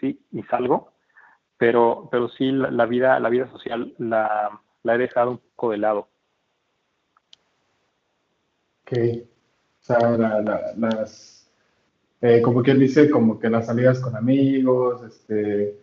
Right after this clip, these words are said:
Speaker 2: cuestiones de ese tipo, ¿no?
Speaker 1: Pues,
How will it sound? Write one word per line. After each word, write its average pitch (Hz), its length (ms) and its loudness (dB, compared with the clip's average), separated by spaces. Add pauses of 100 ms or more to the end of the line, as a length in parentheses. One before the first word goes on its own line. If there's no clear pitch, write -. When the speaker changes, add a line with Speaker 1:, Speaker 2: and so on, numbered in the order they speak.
(160)
Speaker 2:
cuestiones 127 360 2
de 127 60 4
ese 127 140 -2
tipo, 110 280 -4
¿no? 160 220 -6 (1700)
Speaker 1:
Pues, 143 340 2